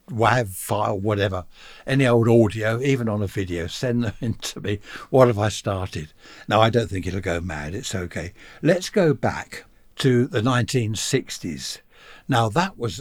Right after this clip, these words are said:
a time for making money. The sixties were brilliant for self-employed people, tradesmen, they were called, weren't they? Plumbers, electricians,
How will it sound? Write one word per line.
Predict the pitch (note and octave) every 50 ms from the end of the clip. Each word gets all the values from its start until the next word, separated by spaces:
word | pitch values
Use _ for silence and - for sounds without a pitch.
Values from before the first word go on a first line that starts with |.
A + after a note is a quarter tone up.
| - -
a | - F#2+
time | - - - - C3 B2 B2 B2 A#2 A2
for | - A#2 G#2+
making | G#2+ G#2+ A2 G#2 - - G#2 G2+ G2+
money. | G#2 G2+ G2+ G2 F#2 D#2+ C#2+ C2 - _ - - - - _ _
The | - A2 G2
sixties | - - - G3 - - - - - F2+ E2 G2 G2 - - - - _ _ _ _ - _ -
were | D#4+ F#3+ C3+ A2
brilliant | F#2+ - C#3+ D#3+ D#3+ C#3+ A#2 F2+ F2+ A#2 - -
for | - B2
self-employed | A2 - - - E3 D#3+ D3+ B2 - C#3 A#2+ A#2 - - - C#3 B2 A#2+ A#2 G2+ -
people, | - A2+ G#2+ G#2+ G2+ - E2+ G#2 G2
tradesmen, | - - D3 C#3 C#3+ C#3 B2 G#2 G2 F#2+ F2+ D2 B1+ A#1+ - - _ _ - - - - - -
they | - A#2+ A2
were | G#2 G#2 -
called, | - - A#2+ F#2+ F2+ E2+ F2+
weren't | G#2+ G#2+ A2+ A#2 C#3+
they? | A2 F2 D#2 -
Plumbers, | - - - D3 C#3 A#2 G2+ F#2 F2+ - G#2+
electricians, | G#2 G#2+ G#2+ - - - - C3+ A2 - - A2 F#2+ F#2 E2 D2+ - - -